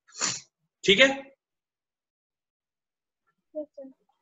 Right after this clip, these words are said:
Speaker 1: ये assets का exactly उल्टा है। assets और liabilities एक दूसरे के उल्टे enter होंगे books of accounts में, credit और debit में। expenses, losses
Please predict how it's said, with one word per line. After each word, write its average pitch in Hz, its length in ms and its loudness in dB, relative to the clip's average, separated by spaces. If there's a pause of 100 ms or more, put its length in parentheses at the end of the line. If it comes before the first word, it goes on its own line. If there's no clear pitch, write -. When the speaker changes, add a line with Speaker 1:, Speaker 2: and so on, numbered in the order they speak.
(160)
Speaker 1:
ये 214 280 4
assets 240 380 6
का 254 100 8
exactly 202 520 6
उल्टा 160 280 8
है। 120 240 0 (1500)
assets 220 520 6
और 196 160 8
liabilities 190 600 6
एक 202 160 6
दूसरे 208 260 4
के 220 100 4
उल्टे 160 380 6
enter 214 260 6
होंगे 214 320 2
books 180 340 0
of 202 100 2
accounts 208 400 2
में, 254 160 4
credit 190 360 4
और 208 100 6
debit 185 300 4
में। 262 140 0 (580)
expenses, 208 760 4
losses 185 560 4